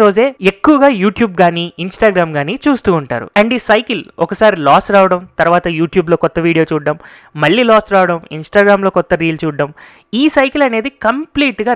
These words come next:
రిపీట్ అవుతూనే ఉంటుంది. And రేపటి రోజు కూడా మీరు మళ్ళీ ఇదే మిస్టేక్స్ చేస్తూ ఉంటారు. ఇలా చేస్తూ చేస్తూ చివరికి మీ ట్రేడింగ్ క్యాపిటల్ మొత్తం కంప్లీట్‌గా ఎరోడ్ అయిపోతుంది. And in fact మీరు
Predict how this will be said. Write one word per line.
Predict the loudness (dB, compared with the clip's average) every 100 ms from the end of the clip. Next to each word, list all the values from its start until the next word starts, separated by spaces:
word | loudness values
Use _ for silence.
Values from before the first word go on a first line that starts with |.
| -4
రిపీట్ | -4 0 2
అవుతూనే | 0 0 0 -2
ఉంటుంది. | -4 -14 -18 _ -4
And | -4 0
రేపటి | 0 2 0 2
రోజు | 0 0
కూడా | 2 2 0
మీరు | -4 -4 -2 -2
మళ్ళీ | 0 0 -2
ఇదే | 0 0
మిస్టేక్స్ | -2 -2 -4 -2
చేస్తూ | -6 -4 -6
ఉంటారు. | -4 -8 -12 _ 0
ఇలా | 0 0
చేస్తూ | 0 0 2 0
చేస్తూ | 2 0 -2 -6 -6 -6
చివరికి | -6 -4 0 0 0 -6
మీ | -8 -6
ట్రేడింగ్ | -4 -4 -2 -2
క్యాపిటల్ | -2 -2 -6 -4 -4
మొత్తం | -4 _ _ -2 0 -4
కంప్లీట్‌గా | -4 -6 -4 -4 -2 0 0 0 2
ఎరోడ్ | 4 2
అయిపోతుంది. | 0 -4 -10 -12 -16 _ -2
And | 0 0
in | 2
fact | 2 0 -8 -4
మీరు | 0 2